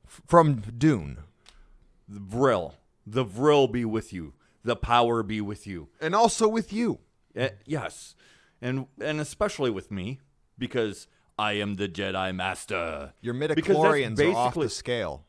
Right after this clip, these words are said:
Speaker 2: But that's basically what Vril is.
Speaker 1: It's
Speaker 2: It's
Speaker 1: the f-,
Speaker 2: the power
Speaker 1: it's,
Speaker 2: from fucking
Speaker 1: it's
Speaker 2: Star
Speaker 1: force
Speaker 2: Wars.
Speaker 1: or chi or mana. It's some anime power system bullshit.
Speaker 2: Here, you read out loud better than I do. Can,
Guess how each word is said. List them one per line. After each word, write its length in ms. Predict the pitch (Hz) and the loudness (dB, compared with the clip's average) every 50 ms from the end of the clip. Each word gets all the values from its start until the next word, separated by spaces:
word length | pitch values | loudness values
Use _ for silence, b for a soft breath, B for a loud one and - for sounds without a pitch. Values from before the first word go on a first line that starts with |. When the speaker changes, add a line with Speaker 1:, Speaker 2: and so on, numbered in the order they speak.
| _ - | _ -16
Speaker 2:
But 220 | 151 139 - 156 - | -6 -4 -4 -2 -2
that's 200 | 190 202 - - | -4 -6 -6 -8
basically 580 | - 95 123 147 170 - - - 131 120 110 | -2 2 2 2 2 0 -6 -6 -4 -2 -2
what 260 | 107 101 110 117 - - | 0 2 0 0 0 -2
Vril 640 | 98 92 90 87 98 117 135 131 127 117 117 120 | -8 -14 -14 -8 -2 0 2 2 2 2 2 2
is. 180 | 131 117 92 85 | 2 0 0 2
Speaker 1:
It's 60 | 202 | 2
Speaker 2:
It's 260 | 226 220 - - - | 2 2 2 -2 -2
Speaker 1:
the 120 | - 214 | -2 -2
f-, 100 | - - | -2 0
Speaker 2:
the 80 | - 180 | -2 0
power 460 | - 196 180 175 185 196 196 180 147 | 2 4 6 6 8 8 8 6 4
Speaker 1:
it's, 80 | 127 - | 2 0
Speaker 2:
from 120 | 131 117 | -6 -10
fucking 320 | - - 151 - - 139 196 | -2 -2 -2 -2 0 2 4
Speaker 1:
it's 160 | 208 196 - | 4 4 4
Speaker 2:
Star 220 | - 147 147 165 | 4 4 6 8
Speaker 1:
force 500 | 202 214 247 254 226 151 - - - - - | 8 10 10 10 8 6 4 0 -4 -2 2
Speaker 2:
Wars. 220 | 170 170 160 147 | 6 6 6 6
Speaker 1:
or 0 | |
chi 640 | - - - - - - 240 240 233 202 160 139 123 | 4 0 -4 -2 0 0 0 0 0 0 0 -2 -2
or 240 | 113 131 143 147 143 | 2 4 6 6 6
mana. 460 | 139 143 156 170 185 190 175 139 123 - | 4 4 4 6 6 6 4 2 0 -2
It's 200 | 143 151 - - | -4 -4 -4 -4
some 340 | - - 214 190 190 185 - - _ _ _ | -2 4 4 6 6 4 0 -4 _ _ _
anime 640 | 156 175 190 214 226 233 226 214 202 196 190 175 165 - | 0 0 2 2 2 2 2 2 2 2 2 2 2 0
power 480 | - - 165 170 190 196 202 190 185 156 | -2 4 6 8 8 8 8 8 6 4
system 680 | - - - 147 - - - - 143 131 123 117 98 - | 2 0 -2 -2 -2 -2 -2 -2 0 0 0 -4 -4 2
bullshit. 840 | - 139 147 170 185 190 160 - - - - 76 - - _ - - _ _ _ _ | 6 6 8 8 8 6 2 0 -6 -8 -8 -8 -10 -12 _ -20 -20 _ _ _ _
Speaker 2:
Here, 100 | 160 135 | -2 -2
you 220 | 113 117 143 196 | -2 -2 -4 -6
read 240 | 214 226 208 170 143 | -6 -4 -4 -2 0
out 140 | 131 123 107 104 | 0 0 0 0
loud 340 | 113 113 110 113 104 95 90 | -2 -2 -2 -4 -6 -6 -8
better 220 | 107 107 95 101 | -8 -8 -8 -8
than 200 | 95 90 92 87 | -10 -10 -10 -12
I 160 | 90 92 92 87 | -10 -12 -12 -12
do. 160 | 80 80 - | -14 -18 -18
Can, 180 | - - 131 | -18 -18 -20